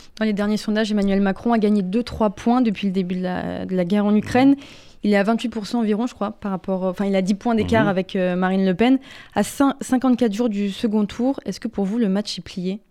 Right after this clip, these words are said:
Speaker 1: pour la présidentielle ?
Speaker 2: Écoutez, on peut jamais dire ça. La meilleure preuve, c'est que là, on vit une crise, euh, bah, qui se profilait, mais dont personne n'avait imaginé qu'elle se déclenche de, de, de cette manière-là et qu'elle, avec cette, euh, cette, euh,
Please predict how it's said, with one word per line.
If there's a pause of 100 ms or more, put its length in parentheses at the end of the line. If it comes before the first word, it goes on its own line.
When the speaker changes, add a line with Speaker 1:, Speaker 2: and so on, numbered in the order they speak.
Speaker 1:
pour
la
présidentielle ? (480)
Speaker 2:
Écoutez,
on
peut
jamais
dire
ça.
La
meilleure
preuve,
c'est
que
là,
on
vit
une
crise,
euh,
bah, (360)
qui
se
profilait,
mais
dont (140)
personne
n'avait
imaginé
qu'elle
se
déclenche
de,
de,
de
cette
manière-là
et
qu'elle,
avec
cette,
euh, (920)
cette,
euh,